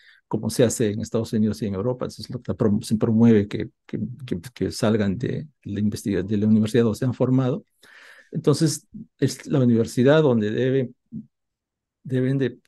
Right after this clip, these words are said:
de promoverse la excelencia, debe promoverse que los investigadores, que los profesores tengan un grado de doctorado e investiguen.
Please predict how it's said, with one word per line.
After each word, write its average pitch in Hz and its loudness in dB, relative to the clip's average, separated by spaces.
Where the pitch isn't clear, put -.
de 113 -8
promoverse 127 -2
la 113 -6
excelencia, 135 2
debe 117 0
promoverse 117 -2
que 120 -4
los 110 -8
investigadores, 117 -2
que 123 2
los 117 -2
profesores 131 4
tengan 117 0
un 113 -4
grado 117 2
de 117 4
doctorado 135 -2
e 107 0
investiguen. 104 -2